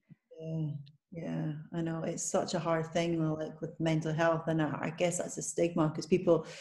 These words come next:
still take it so personally, 'cause you might say things you don't mean, or you say things that are out of character, and people are like, "But they said that to me," and you're like,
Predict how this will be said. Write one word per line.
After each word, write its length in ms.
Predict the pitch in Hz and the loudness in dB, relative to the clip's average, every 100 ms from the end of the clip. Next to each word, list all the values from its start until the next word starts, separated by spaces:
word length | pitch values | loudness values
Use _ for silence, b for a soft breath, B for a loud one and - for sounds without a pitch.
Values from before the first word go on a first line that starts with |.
| B B B | B B B
still 300 | - 214 190 | 6 10 10
take 200 | - 185 | 8 6
it 100 | 214 | 6
so 160 | - | 4
personally, 720 | 175 180 175 - - 180 170 160 | 2 6 6 4 2 2 2 0
'cause 220 | 180 165 | -4 0
you 60 | |
might 200 | 180 175 | 4 4
say 300 | 175 269 277 | 6 8 8
things 260 | 277 190 185 - | 8 4 0 -2
you 80 | |
don't 160 | 185 160 | -2 6
mean, 240 | 202 254 | 12 12
or 80 | 190 | 10
you 100 | 170 | 6
say 200 | - 220 | 10 10
things 220 | 214 196 | 10 8
that 100 | 185 | 8
are 120 | 165 160 | 8 8
out 80 | |
of 60 | - | 4
character, 540 | 208 220 226 190 170 165 | 6 8 8 8 6 6
and 300 | 170 165 160 | 4 2 4
people 220 | 208 170 | 4 6
are 60 | 160 | 6
like, 200 | 135 - | 6 4
"But 120 | - | 0
they 80 | 220 | 2
said 240 | 214 285 | 6 6
that 180 | 247 262 | 8 8
to 80 | - | 8
me," 160 | 202 175 | 6 6
and 80 | 165 | 6
you're 100 | 170 | 4
like, 140 | 170 | 2